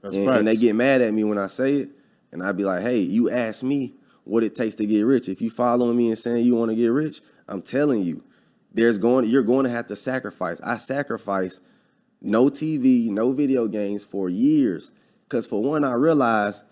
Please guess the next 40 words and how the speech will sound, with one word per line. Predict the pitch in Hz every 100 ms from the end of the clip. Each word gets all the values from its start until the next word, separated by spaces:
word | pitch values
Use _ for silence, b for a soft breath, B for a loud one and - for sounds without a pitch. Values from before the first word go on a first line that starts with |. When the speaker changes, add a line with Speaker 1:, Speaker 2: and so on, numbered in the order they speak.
| _
Speaker 2:
the | 104
same | - 135 147 151 143
Madden | 151 135 117
is | 113
gonna | 123 120
be | 107 147 127
here. | 113 107 101 -
Speaker 1:
Next | 113 120 -
year. | 104 87 -
Speaker 2:
Bro, | 107 139 113 78 - -
I | 127
stopped | 143 131 -
playing | 135 123 117
Madden. | 123 117 107
I |
used | 139
to | 127
be | 110
a | 92
heavy | 95 139 156 139 123
Madden | 107 104 98
gamer. | 95 90 80 - _ _ _ _ _ _ _ -
I | 147
can | 151
go | 131
buy | 127 123
Madden | 123 127 120 110 110
this | 139 - 104
year, | 87 85 _ _ _ _ _ _ _ 101
and, | 101 104
and, | 113 107 104
and, | 104
and, | 78 113 120
it, | -
and | 117
it's, | 113 - - -
it's | 123
the | 107
same. | 101 120 123 98 82 - _ _
Speaker 1:
Same. | 107 107 92